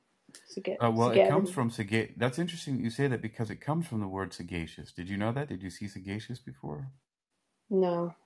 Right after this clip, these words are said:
Speaker 2: Okay, well, that's interesting 'cause you just said sagacious,
Speaker 1: <laughs>
Speaker 2: which is one
Speaker 1: I
Speaker 2: of,
Speaker 1: know I just
Speaker 2: one
Speaker 1: said
Speaker 2: of,
Speaker 1: it, but I thought
Speaker 2: which is
Speaker 1: that
Speaker 2: one,
Speaker 1: was a
Speaker 2: yeah, no, I
Speaker 1: word.
Speaker 2: know, <laughs> I know, but it's one of the conjugations of the word. That's why I was like, "It's interesting 'cause you just said,"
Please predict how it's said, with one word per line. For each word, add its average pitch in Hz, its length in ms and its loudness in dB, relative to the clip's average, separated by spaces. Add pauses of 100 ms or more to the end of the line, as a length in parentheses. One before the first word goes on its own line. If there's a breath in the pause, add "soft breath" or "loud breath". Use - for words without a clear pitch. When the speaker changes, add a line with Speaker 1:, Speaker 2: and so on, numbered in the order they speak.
(720)
Speaker 2:
Okay, - 220 -8
well, 82 160 -2
that's 98 160 -6 (240)
interesting 104 440 -6
'cause 92 140 -14
you 92 80 -10
just 95 320 -8
said 95 420 -4 (420)
sagacious, 202 560 6
Speaker 1:
<laughs> - 40 -16
Speaker 2:
which - 120 -10
is 87 120 -8
one 104 200 4
Speaker 1:
I 208 60 8
Speaker 2:
of, - 20 10
Speaker 1:
know 233 160 10
I 240 120 12
just 214 240 4
Speaker 2:
one 214 140 12
Speaker 1:
said 214 100 12
Speaker 2:
of, - 20 12
Speaker 1:
it, 190 200 10
but 220 180 2
I 226 140 4
thought 208 180 4
Speaker 2:
which - 40 8
is 190 140 8
Speaker 1:
that - 20 6
Speaker 2:
one, 165 240 8
Speaker 1:
was - 60 0
a 180 60 4
Speaker 2:
yeah, 160 120 8
no, 180 140 10
I 143 140 10
Speaker 1:
word. - 0 -
Speaker 2:
know, 139 280 4
<laughs> - 80 -6
I 165 380 6
know, 170 100 6
but 123 160 0
it's 110 140 -6
one 127 160 2
of 120 100 0
the 117 80 -2
conjugations 110 920 0 (420 loud breath)
of 113 120 0
the 110 60 -2
word. 117 200 4
That's 120 140 2
why 120 40 4
I 113 40 4
was 107 60 0
like, 98 140 0
"It's 98 200 -4
interesting 110 480 -2
'cause 92 120 -8
you 95 80 -10
just 87 280 -12
said," 113 320 0